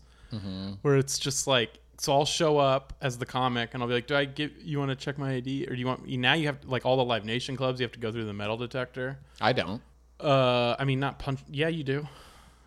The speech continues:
Speaker 2: You're just not going to Live Nation clubs other than the San Francisco ones.
Speaker 1: Oh, oh, oh,
Speaker 2: Yeah.
Speaker 1: yeah, yeah.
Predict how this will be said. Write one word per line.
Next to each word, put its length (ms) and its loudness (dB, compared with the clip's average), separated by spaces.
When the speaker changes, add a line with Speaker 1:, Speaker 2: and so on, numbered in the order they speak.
Speaker 2:
You're 200 0
just 100 -2
not 120 0
going 180 0
to 40 4
Live 160 2
Nation 280 0
clubs 240 -2
other 200 0
than 140 -2
the 60 -4
San 180 -4
Francisco 420 -8
ones. 360 -10
Speaker 1:
Oh, 60 4
oh, 420 6
oh, 40 4
Speaker 2:
Yeah. 120 4
Speaker 1:
yeah, 260 0
yeah. 240 -6